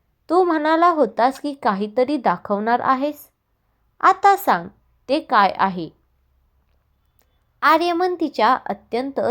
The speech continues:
जवळ आला. त्याचा श्वास तिच्या त्वचेवर पडत होता. यातनं शब्द होते न वचन, पण त्यात एक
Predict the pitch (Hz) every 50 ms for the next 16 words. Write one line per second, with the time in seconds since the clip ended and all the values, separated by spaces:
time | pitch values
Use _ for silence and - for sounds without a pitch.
0 | 262 220 - 208 175 170 196 208 202 - 196 190 175 165 - - _ _ _ _
1 | _ _ _ _ _ _ _ _ _ - 320 349 359 359 381 370 370 359 - -
2 | 285 214 214 247 285 - - - 247 208 208 - 233 277 277 - 233 196 - -
3 | 202 202 202 196 190 233 285 277 - 262 202 180 196 202 - - 233 220 220 -
4 | 190 - - _ _ _ _ _ _ _ _ _ _ _ - - 294 311 330 330
5 | 349 349 370 381 370 - 277 214 190 - - 233 247 247 269 269 - 240 240 262
6 | 277 294 277 247 214 190 175 180 - - - 190 180 - - - _ _ _ _
7 | _ _ _ - 202 185 180 185 185 - 202 190 208 254 262 - - _ - -
8 | 240 285 277